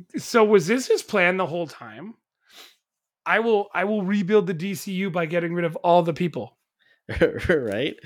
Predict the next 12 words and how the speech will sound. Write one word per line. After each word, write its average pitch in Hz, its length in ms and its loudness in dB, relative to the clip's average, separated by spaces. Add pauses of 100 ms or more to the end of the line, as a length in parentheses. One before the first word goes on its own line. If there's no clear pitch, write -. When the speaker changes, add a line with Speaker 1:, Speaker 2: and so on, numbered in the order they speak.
(1300)
Speaker 1:
I 208 120 2
Speaker 2:
Then, 123 200 8
Speaker 1:
don't 120 80 -2
like 240 240 2
it. 170 180 -6
Speaker 2:
<sighs> - 40 -14
I 123 100 -8
don't - 140 -16
Speaker 1:
Like, 180 100 0
Speaker 2:
know. 143 240 -6 (360)
Speaker 1:
I, 202 160 2
like, 226 300 -6